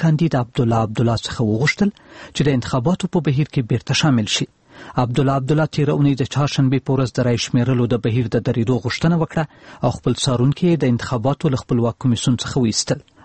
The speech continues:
اشرف غني احمدزي تیره شپه خبري غونډې ته وویل چې عبدالله عبدالله باید له منل شویو اصولو سره سم د انتخاباتو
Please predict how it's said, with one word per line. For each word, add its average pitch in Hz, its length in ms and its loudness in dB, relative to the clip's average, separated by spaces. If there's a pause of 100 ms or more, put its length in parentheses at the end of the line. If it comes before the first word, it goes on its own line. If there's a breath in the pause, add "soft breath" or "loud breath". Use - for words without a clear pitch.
(100)
اشرف - 340 -2
غني 135 200 4
احمدزي 131 380 0 (100)
تیره 143 240 0
شپه - 180 -4
خبري 131 300 0
غونډې 127 260 2
ته 131 40 2
وویل 135 380 2 (380 loud breath)
چې - 60 0
عبدالله 127 540 0
عبدالله 147 280 2
باید 165 260 0 (380 loud breath)
له 127 160 2
منل 120 320 2
شویو 185 400 2
اصولو 123 380 0
سره 120 260 -2
سم 160 220 2
د 139 120 2
انتخاباتو 123 480 -2